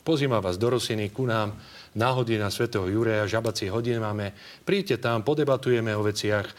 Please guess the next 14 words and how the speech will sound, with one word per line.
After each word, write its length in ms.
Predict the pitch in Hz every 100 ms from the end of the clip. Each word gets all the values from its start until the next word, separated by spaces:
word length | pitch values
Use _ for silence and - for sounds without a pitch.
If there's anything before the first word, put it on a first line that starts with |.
| - -
a 80 | 131
množstvo 320 | 165 - 156
vecí, 240 | 143 139 147
možno 300 | 139 131 127
aj 80 |
keď 240 | 123 120 156
nebudeme 320 | 160 139 113
súhlasiť, 840 | - 120 127 127 143 139 - - -
minimálne 420 | 139 151 135 127
budeme 300 | 117 120 113
vedieť 400 | 113 110 113 107
bez 240 | 117 139
vulgarizmov, 720 | 113 135 120 113 104 110
e, 40 | 107